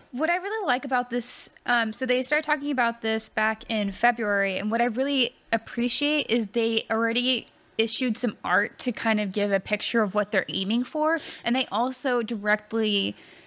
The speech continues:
discussed some inspirations where they're pulling from, from this. So this is the Fighting Fantasy book series.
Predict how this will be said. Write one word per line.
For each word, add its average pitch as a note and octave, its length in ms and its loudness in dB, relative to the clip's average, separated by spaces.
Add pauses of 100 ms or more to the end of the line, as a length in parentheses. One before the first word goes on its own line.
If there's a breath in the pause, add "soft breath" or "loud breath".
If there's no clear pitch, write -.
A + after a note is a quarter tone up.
(180 loud breath)
discussed A#3 880 0
some A3+ 380 2
inspirations G#3 600 0
where G3+ 100 2
they're F#3 100 0
pulling F#3 340 -2
from, F3+ 200 -2
from F#3+ 240 -2
this. F#3 180 2
So G3 160 2
this G3+ 200 -2
is G#3+ 140 0
the F#3+ 140 2
Fighting G3+ 420 2
Fantasy G3+ 480 0
book A#3 280 0
series. C4+ 580 0